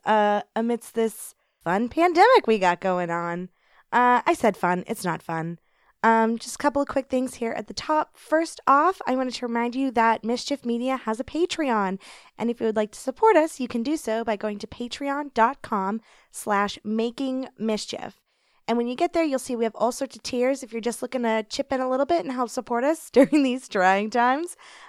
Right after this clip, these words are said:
Uh, you can do that. We have levels that include things like bonus content or, uh, a Discord where people are in there and chatting with one another.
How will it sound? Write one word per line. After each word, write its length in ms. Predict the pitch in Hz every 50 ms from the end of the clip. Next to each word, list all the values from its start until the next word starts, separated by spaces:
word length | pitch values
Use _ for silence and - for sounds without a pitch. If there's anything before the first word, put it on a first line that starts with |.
| - _ - -
Uh, 480 | 220 226 226 226 220 220 220 214 208 156
you 160 | 113 220 240
can 120 | - 240 220
do 140 | 202 214 196
that. 360 | 196 190 196 233 277 302 -
We 100 | - 240
have 160 | 240 220 190
levels 300 | 196 196 196 196 214 214
that 160 | 190 226 -
include 280 | - 214 208 - 214 196
things 220 | - 202 202 214
like 180 | - 196 190 _
bonus 300 | - 180 190 202 240 -
content 640 | - - 302 294 302 302 - 381 381 403 403 - - _ - - - - _ _ -
or, 400 | - 214 208 208 214 214 208 - -
uh, 240 | - 214 214 208 202 -
a 60 | 226
Discord 560 | 214 202 302 - - - 233 202 185 175 175
where 300 | 175 185 190 185 185 185
people 280 | - - 208 196 - 208
are 200 | 202 196 196 196
in 180 | - - 208
there 180 | 214 202 196 196
and 140 | 196 202 202
chatting 300 | - 247 240 - - 240
with 120 | 247 -
one 120 | 208 190
another. 420 | 190 185 190 175 175 175 175 170